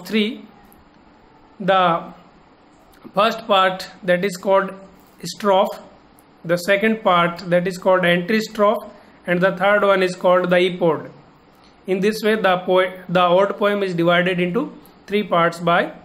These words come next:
Pindar: strophe, antistrophe, and epode. Now, what is strophe? When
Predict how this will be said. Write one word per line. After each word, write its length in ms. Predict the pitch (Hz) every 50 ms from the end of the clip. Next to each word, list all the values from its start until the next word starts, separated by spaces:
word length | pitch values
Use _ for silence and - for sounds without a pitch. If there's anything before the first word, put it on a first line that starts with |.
| - - _ _ _ _ _
Pindar: 420 | 214 196 190 170 156 139 135 - - - - - _ _ _ _ - _ _ _ _ _ _ - -
strophe, 480 | - - 214 202 196 208 180 - - - - - - _ -
antistrophe, 880 | 175 165 170 175 196 214 214 214 - - 214 208 226 247 240 240 202
and 100 | 185 175
epode. 520 | 165 185 180 180 180 165 151 139 139 139 - - - - - - - - -
Now, 120 | 285 277
what 220 | 240 226 233 240 226
is 260 | 269 240 214 196 175
strophe? 320 | 208 - 208 180 151 139 - - - - - - - - - - - - - - - - - - - - _ _ _ - - - _ - - - -
When 460 | - 190 220 240 254 269 285 311 302